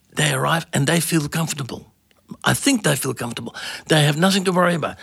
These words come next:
I said, "This is your room. This is this, you know. Uh, this is the money in the pocket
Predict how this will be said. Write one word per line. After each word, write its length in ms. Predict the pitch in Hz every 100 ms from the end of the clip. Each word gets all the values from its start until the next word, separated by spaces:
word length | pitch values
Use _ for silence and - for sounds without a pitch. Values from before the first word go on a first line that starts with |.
| -
I 20 |
said, 140 | - -
"This 160 | 190
is 100 | 226
your 180 | 196 180
room. 320 | 165 175 202 - -
This 180 | - 175
is 160 | 202 -
this, 360 | 151 160 - - - -
you 100 | 160
know. 260 | 151 151 185 - - - - -
Uh, 140 | 147 147
this 260 | 143 180
is 180 | 185 -
the 100 | 151
money 300 | 143 190 180
in 80 | 143
the 60 | 135
pocket 320 | 165 151